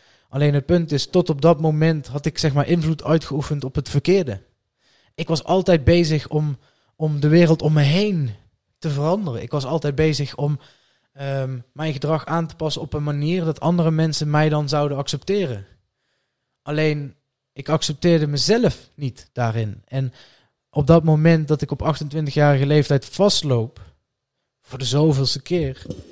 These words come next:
besluit ik dan ook om voor de eerste keer echt dat masker af te zetten en te kijken naar mezelf.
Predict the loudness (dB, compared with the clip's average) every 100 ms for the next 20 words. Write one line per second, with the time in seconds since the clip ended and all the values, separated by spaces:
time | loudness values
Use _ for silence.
0 | -20 -20 -20 -14 -4 2 4 4 4 0
1 | 0 2 0 -2 -18 -6 -4 -4 -8 _
2 | _ _ _ _ _ _ _ _ _ _
3 | -4 -2 2 2 2 0 2 2 2 -2
4 | -2 -12 -20 _ _ _ _ _ _ _
5 | _ _ -4 0 6 8 6 2 2 0
6 | 0 0 0 0 -2 -6 -4 0 0 0
7 | 0 0 0 0 -2 -8 -18 -20